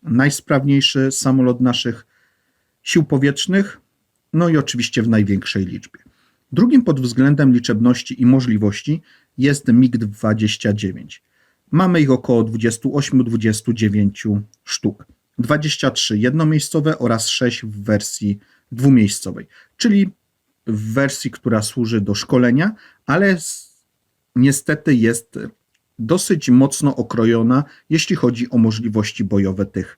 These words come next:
samolotów. mig dwadzieścia dziewięć to myśliwiec frontowy czwartej generacji, ale jednak mocno odbiegający od F szesnaście, jeśli chodzi o ten, o to przenoszenie nowoczesnego wyposażenia.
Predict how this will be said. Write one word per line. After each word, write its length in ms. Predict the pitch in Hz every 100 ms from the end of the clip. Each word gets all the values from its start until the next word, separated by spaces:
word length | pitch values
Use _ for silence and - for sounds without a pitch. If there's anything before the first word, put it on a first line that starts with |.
| _
samolotów. 680 | - 127 107 92 - - _ _ _ _ _ _
mig 180 | 156 190
dwadzieścia 600 | 160 160 147 - - 135
dziewięć 360 | 131 131 127 123
to 100 | 120
myśliwiec 500 | 110 110 120 104 101
frontowy 520 | - 131 123 135 127
czwartej 500 | 123 - 120 113 113
generacji, 640 | 104 104 107 123 - 196 202 _ _ _
ale 240 | 147 165 151
jednak 600 | 131 127 131 127 - - _ _ _ -
mocno 400 | 131 - - 127
odbiegający 640 | 110 120 120 117 110 -
od 120 | 101
F 120 | 107 -
szesnaście, 500 | 117 135 127 - 113
jeśli 220 | - 117
chodzi 300 | 117 113 120
o 120 | 110
ten, 340 | 107 104 107 110 _ _ _
o 80 | 127
to 120 | 139
przenoszenie 600 | - 127 123 120 127 120
nowoczesnego 760 | 117 113 117 123 - 135 117 113
wyposażenia. 840 | 113 120 110 117 120 135 151